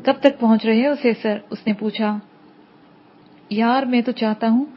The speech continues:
अभी और इसी लम्हे पहुंच जाऊं, लेकिन अब तो ये बस ड्राइवर पर मुनहसर है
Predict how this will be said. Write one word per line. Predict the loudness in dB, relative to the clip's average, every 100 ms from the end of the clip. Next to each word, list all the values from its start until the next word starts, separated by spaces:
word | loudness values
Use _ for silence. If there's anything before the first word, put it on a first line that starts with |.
| -18 -20 -20 -20 -4
अभी | -2 0 0
और | 0 0
इसी | 0 2
लम्हे | 2 4 2
पहुंच | 2 0 -2 -2
जाऊं, | -4 -4 -8 -18 -20 -20 -20 -6
लेकिन | 2 2 2 2 4 4 4 4 0 -2
अब | -6 0
तो | 0
ये | 2 2
बस | 0 -2 0
ड्राइवर | 2 2 0
पर | 0
मुनहसर | 2 4 4 2 0 0
है | 0